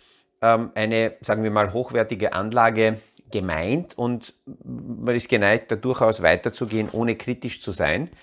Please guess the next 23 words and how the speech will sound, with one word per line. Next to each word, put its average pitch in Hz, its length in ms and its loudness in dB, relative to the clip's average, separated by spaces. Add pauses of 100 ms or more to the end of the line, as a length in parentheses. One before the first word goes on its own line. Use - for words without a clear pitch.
(460)
Aber 110 160 2
natürlich 139 540 2
ist 131 120 -4
es - 180 -4
sinnvoll, 127 440 2
in 120 100 -2
die 117 100 -6
Verpackung 107 500 0
hineinzuschauen, 101 760 -2
um 101 140 -4
zu 110 100 -6
sehen, 104 300 -2
was 92 220 2
ist 127 220 -8
denn 107 160 -4
da 98 100 2
drin? 104 380 0 (480)
Ist 110 280 -2
da 107 80 8
nur 113 200 4
nett 110 260 0
verpackt, - 540 2
aber, 110 220 0